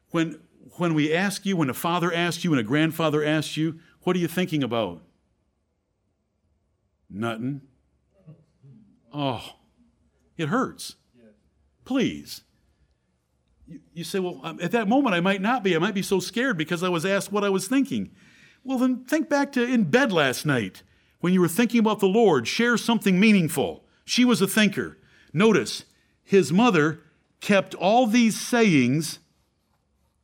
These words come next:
in her heart. Simeon, Anna, everything she heard, she thought about. The speech can't get better unless the heart's better.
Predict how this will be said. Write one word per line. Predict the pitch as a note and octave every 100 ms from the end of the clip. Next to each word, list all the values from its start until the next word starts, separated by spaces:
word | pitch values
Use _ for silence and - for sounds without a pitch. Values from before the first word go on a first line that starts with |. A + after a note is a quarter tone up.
| _ _ -
in | F#3+
her | F#3 D#3
heart. | F3+ F3 G2 - - _ _ _ _ -
Simeon, | - A3 G3+ E3+ G2+ D2+ - _ -
Anna, | F#3+ G3 E3+ F#2 - _ _ _ _ -
everything | G3 B3 A#3+ A#3+
she | A3+ G#3+
heard, | F3 G#3+ F#3 C#3+ C#3+ - _
she | - G3
thought | F3 G#3+ G#3+
about. | F#3+ D#3+ G2+ - _ _ _ _ _ _ _ _ _ _ _
The | C#3 E3+
speech | - C4+ C#4 -
can't | B3 A#3+
get | F#3+ F#3
better | F#3 F3 F3+
unless | D#3+ F#3
the | F#3
heart's | D3+ F#3+ -
better. | C3+ C#3 E2